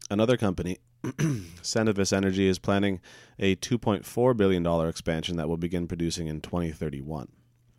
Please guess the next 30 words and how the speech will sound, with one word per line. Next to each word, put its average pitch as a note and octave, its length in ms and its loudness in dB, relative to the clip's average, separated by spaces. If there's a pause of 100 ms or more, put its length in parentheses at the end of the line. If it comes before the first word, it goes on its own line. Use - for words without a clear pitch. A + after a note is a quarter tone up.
(640)
Cenovus G2 480 2
apparently G#2+ 380 2
plans G2 300 -2
to F#2 180 -2 (540)
be G2+ 200 2
offsetting G2 640 2
all A2+ 240 2
of A2+ 80 2
its G#2+ 120 -2
emissions F2 400 -4
with E2+ 100 -8
carbon F2 300 -2
capture E2+ 340 -6
technology D2+ 480 -8
by D2 120 -8
twenty C#2 260 -10
fifty. - 400 -12 (1000)
It - 80 -2
was G2+ 160 4
found A2 280 6
in G2+ 60 0
twenty G#2+ 240 2
twenty-one G2+ 440 2
that F2+ 120 -4
some A2+ 260 0
oil G2 200 4
companies, F#2+ 380 -2
however, F#2 300 2
view G#2 340 4
offsetting F#2 720 0